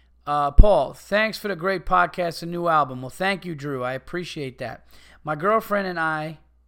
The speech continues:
my girlfriend and I coach at a local community college.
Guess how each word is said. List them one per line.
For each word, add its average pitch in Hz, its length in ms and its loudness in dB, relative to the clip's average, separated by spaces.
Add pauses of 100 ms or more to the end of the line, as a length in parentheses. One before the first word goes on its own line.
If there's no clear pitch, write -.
(1300)
my 147 140 -10
girlfriend 180 420 -4
and 175 80 -10
I 143 100 -8
coach - 520 -6
at 147 140 -6
a 143 60 -4
local 165 400 -2
community 160 460 -6
college. - 600 -8